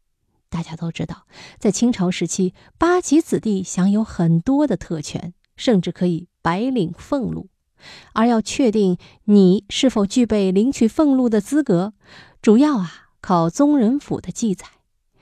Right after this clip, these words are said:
宗人府掌管着皇帝九族的宗族名册，并实时进行更新。他们撰载帝王谱系，记录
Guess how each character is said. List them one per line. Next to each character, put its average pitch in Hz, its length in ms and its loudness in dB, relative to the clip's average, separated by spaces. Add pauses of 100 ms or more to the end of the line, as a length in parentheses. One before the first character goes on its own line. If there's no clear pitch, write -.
(280)
宗 381 180 6
人 349 160 4
府 151 380 -4 (200)
掌 196 280 2
管 170 240 -4
着 165 340 -6
皇 208 340 0
帝 302 220 2
九 190 320 4
族 226 300 -2
的 226 400 0
宗 196 360 4
族 180 220 0
名 175 240 2
册， 202 300 -6 (480)
并 247 180 4
实 320 240 2
时 233 160 2
进 254 160 0
行 190 180 -2
更 262 220 0
新。 262 300 -2 (520)
他 226 140 0
们 190 260 4 (160)
撰 247 240 4
载 175 440 -2
帝 262 160 4
王 214 200 2
谱 160 280 -2
系， 208 300 -2 (340)
记 339 180 6
录 269 320 6